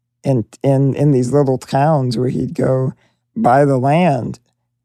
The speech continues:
Um, and he's, you know, he's spending millions and millions of dollars. And, um, he went from that to fixing up cars in the garage and trying to flip them.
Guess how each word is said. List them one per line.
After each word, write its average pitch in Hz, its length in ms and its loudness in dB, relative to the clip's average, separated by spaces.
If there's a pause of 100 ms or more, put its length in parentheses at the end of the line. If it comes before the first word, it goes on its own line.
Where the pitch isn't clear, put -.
Um, 139 500 2
and 156 160 2
he's, 151 180 0
you 165 160 -2
know, 139 140 2
he's 131 180 -2
spending 135 560 0
millions 151 460 0
and 127 120 -2
millions 135 440 -2
of - 80 -2
dollars. - 600 -6 (640)
And, 147 580 2
um, 135 640 0 (480)
he - 120 -4
went 185 240 0
from 143 260 0
that 160 360 0 (120)
to 135 800 -2 (1080)
fixing 156 440 -2
up - 140 -6
cars 135 360 0
in 131 120 0
the 120 80 -2
garage 120 480 -2
and 120 140 -6
trying 120 280 -4
to - 80 -6
flip - 300 -8
them. - 380 -6